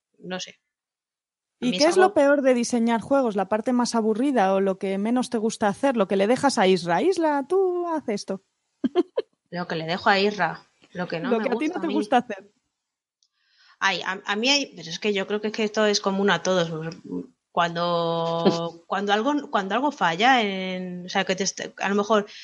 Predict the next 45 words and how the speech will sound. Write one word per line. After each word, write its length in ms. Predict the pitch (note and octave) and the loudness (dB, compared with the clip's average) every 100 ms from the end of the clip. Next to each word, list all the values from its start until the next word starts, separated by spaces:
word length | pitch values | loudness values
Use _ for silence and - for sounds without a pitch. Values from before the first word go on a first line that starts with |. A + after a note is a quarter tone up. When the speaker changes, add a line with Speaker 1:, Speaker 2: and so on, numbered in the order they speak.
| - - - | -20 -16 -6
Speaker 1:
estás 240 | G#3 C4 | 0 0
probando 300 | C#4+ C4 B3 | 2 2 2
el 60 | A3+ | -2
juego, 220 | E3+ F#3+ | -2 0
"Ay, 120 | D#4+ | 0
qué 100 | D4+ | 2
bien 180 | A#3+ G#3+ | 2 2
va, 120 | F#3 B3 | 0 0
qué 80 | |
bien 180 | B3 G#3+ F3 | 0 0 -2
va, 80 | |
qué 120 | F3 G#3 | -2 -2
bien 140 | F#3 E3+ | -2 -6
va". 220 | D#3+ - _ _ _ _ _ _ | -8 -12 _ _ _ _ _ _
Y, 340 | - F3+ F3+ - | -16 -14 -12 -2
y 140 | G3 | 0
a 60 | F3+ | 2
lo 100 | F3+ | 0
mejor 280 | F#3+ C4 | 0 4
a 240 | A3+ G3+ F#3+ | 6 6 2
los 260 | F#3+ F#3 - | 0 -2 0
tres 200 | A#3+ A3+ | 0 2
días 180 | F#3+ F3 | 0 2
vuelves 240 | G#3+ B3 | 0 0
a 40 | C4 | 0
jugar 180 | B3+ A#3+ | 2 2
otra 140 | A#3+ | 2
partida 460 | A#3+ A#3+ D#4 D#4+ E4 | 0 2 2 2 4
y 100 | G#3 | 2
de 100 | G#3 | 2
repente 580 | G3+ B3 C#4 D4+ D4+ - | 2 2 4 2 0 0
algo 200 | A#3+ A#3+ | 2 4
no 80 | A3+ | 4
ha 40 | |
funcionado. 460 | A3 G#3 G3 E3+ E3+ | 4 2 2 0 0
Y 20 | |
dices 220 | F3 F3 | -2 -4
tú, 160 | - D#3+ _ - | -8 -10 _ -4
"¿Por 180 | F3+ | 0
qué? 220 | - D#3+ E3 | 2 0 2
Si 120 | F#3+ | 0
no 100 | F#3 | 2
he 20 | |
cambiado 340 | F3+ F3 E3 | 2 2 -2
nada". 360 | D#3+ D#3 D#3+ | -4 -6 -8